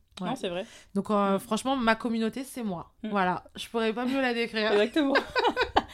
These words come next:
Speaker 2: Ah, mais c'est, mais c'est intéressant et c'est beau aussi ce que tu dis parce que, euh, j'ai, je trouve que les réseaux, les réseaux sociaux, ça nous a permis d'avoir une porte sur, euh, bah, beaucoup plus de représentation pour, voilà, les femmes arabes, euh,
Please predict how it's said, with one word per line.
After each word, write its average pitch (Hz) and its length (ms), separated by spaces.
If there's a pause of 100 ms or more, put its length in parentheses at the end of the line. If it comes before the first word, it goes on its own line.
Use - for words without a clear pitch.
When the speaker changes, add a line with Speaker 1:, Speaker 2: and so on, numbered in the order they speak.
(260)
Speaker 2:
Ah, 330 60
mais 339 120
c'est, 208 340
mais 220 120
c'est 226 140
intéressant 226 420
et 349 60
c'est 233 140
beau 262 120
aussi 269 180
ce - 60
que 240 80
tu 214 140
dis 302 140
parce 196 200
que, 196 200 (400)
euh, 196 180
j'ai, 208 120 (120)
je 165 100
trouve 285 220
que 247 80
les 208 160
réseaux, 208 200 (180)
les 190 100
réseaux 196 220
sociaux, 208 280
ça 175 240
nous 175 160
a 175 80
permis 196 360
d'avoir 175 260
une 180 120
porte - 340
sur, 208 300
euh, 165 160 (220)
bah, - 80
beaucoup 208 220
plus 220 140
de 196 80
représentation 190 680
pour, 202 220
voilà, 180 220
les 180 80
femmes 180 240
arabes, 175 300
euh, 160 160